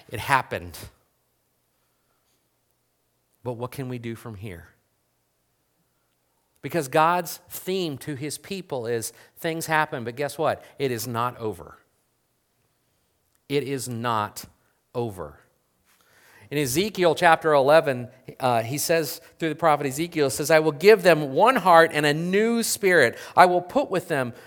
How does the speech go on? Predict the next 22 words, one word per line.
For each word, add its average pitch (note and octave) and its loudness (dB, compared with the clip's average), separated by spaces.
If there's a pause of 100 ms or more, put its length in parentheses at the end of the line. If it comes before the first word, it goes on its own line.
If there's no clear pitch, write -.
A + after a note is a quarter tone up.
(220)
I, E3 6
within E3+ 0
them. C#3+ 0
I D#3 6
will F3 4
remove G3 0
the G3 6
heart G3+ 6
of F3 -4
stone G3+ -2
from E3+ -8
f-, - -12
their E3 2
flesh G3 0
and D3+ -6
give E3+ 0
them F3+ 0 (280)
a D#3+ 0
new F#3 0
heart A#2 4
of A#2+ -4
flesh." G2+ -4